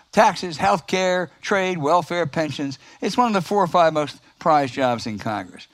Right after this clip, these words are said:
But it says a lot about Republican priorities these days that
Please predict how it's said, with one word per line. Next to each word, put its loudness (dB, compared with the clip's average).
But 2
it -4
says 0
a 2
lot 2
about 0
Republican -2
priorities 0
these -8
days -6
that -4